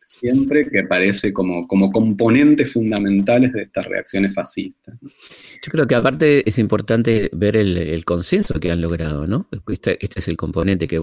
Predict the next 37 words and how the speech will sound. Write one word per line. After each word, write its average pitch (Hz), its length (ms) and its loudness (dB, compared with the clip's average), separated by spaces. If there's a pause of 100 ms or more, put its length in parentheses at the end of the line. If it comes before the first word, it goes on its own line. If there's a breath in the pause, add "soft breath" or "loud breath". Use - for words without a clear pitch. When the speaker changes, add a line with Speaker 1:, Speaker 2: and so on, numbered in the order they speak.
Speaker 2:
que - 80 -4
a 82 40 0
vos 90 160 2
te 87 120 -2
permite 85 380 -2
hablar 82 220 -2
de, 80 180 -6 (540 loud breath)
de - 80 -6
fascismo, 95 580 2
porque 90 280 -4
es 87 60 -2
el 95 60 -6
componente 92 480 2
movilizado, 87 840 2
¿no? 98 240 -4 (180)
Que, 82 260 -6
que 82 200 0
es 78 40 0
lo 82 120 0
que 90 80 -2
faltaba, 87 500 0 (580 loud breath)
este, - 400 -6
que 101 220 0
es 98 140 -2 (100)
realmente 110 440 0
muy 107 160 2
impresionante, 80 760 -2
¿no? 120 200 -4 (140)
La, 85 220 -10
la 87 180 -2
fidelidad 98 720 2
de 87 140 -2
estos 95 220 -4
sectores 104 440 0
que - 100 -2
uno 95 180 0
podría, 90 460 0